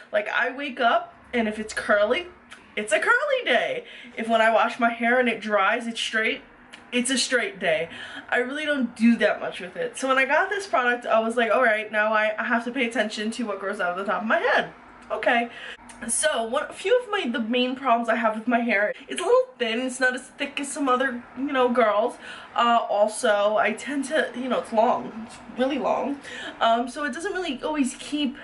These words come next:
style. So if I put it up and I put hairspray in it, my style's coming down in twenty minutes, especially if it's humid. Quicker, ten minutes.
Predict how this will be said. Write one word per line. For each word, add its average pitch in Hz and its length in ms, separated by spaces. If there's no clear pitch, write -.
style. 190 560
So 208 80
if 202 80
I 262 120
put 381 280
it 339 120
up 285 220
and 190 100
I 220 60
put 285 220
hairspray 254 440
in 208 100
it, 208 140
my 214 140
style's 208 400
coming 214 340
down 196 640
in 214 300
twenty 190 320
minutes, 202 440
especially 392 360
if 359 80
it's - 100
humid. 285 340
Quicker, 269 300
ten 254 240
minutes. 320 340